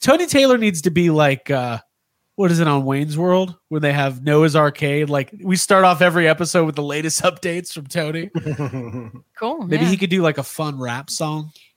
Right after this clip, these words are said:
Speaker 3: It's hip, it's fresh, it's Phantasm Toys. <laughs>
Speaker 1: Good for the girls and good for the boys. It's then what you said.
Speaker 3: Mm-hmm.
Speaker 1: Okay. Um, so let's, uh, let's hear more about that as soon as we can,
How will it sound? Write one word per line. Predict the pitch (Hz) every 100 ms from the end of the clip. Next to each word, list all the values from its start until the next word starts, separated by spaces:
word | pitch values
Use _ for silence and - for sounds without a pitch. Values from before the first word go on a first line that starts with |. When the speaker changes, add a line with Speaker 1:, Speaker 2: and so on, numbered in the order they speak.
| _ _ _ _
Speaker 3:
It's | 208 196 -
hip, | - 294 285
it's | - 202 -
fresh, | - 262 247 240 -
it's | 185 -
Phantasm | - 208 208 214 196 196 202
Toys. | 175 131 117 - -
<laughs> | - - _ _ _ - - 247 - 254 - _ _ - - - - - -
Speaker 1:
Good | 302 330
for | - 285
the | 240
girls | 160 220 285 320 294
and | 208 190 180
good | 156 220 262
for | 277
the | 277 262
boys. | 190 131 113 104 - -
It's | 156 -
then | 139 127 117 117 -
what | 127
you | 110 107
said. | - 90 113 -
Speaker 3:
Mm-hmm. | 185 147
Speaker 1:
Okay. | 120 - - - - 220 - -
Um, | 156 156 151 143
so | - - 165 151 151 143 139 - _ _ _ -
let's, | 170 202 - 233
uh, | 220
let's | 202 208 -
hear | - 220
more | 202 196 208
about | 185 185
that | 180 147 135
as |
soon | - 160
as | 147
we | 135
can, | - 151 127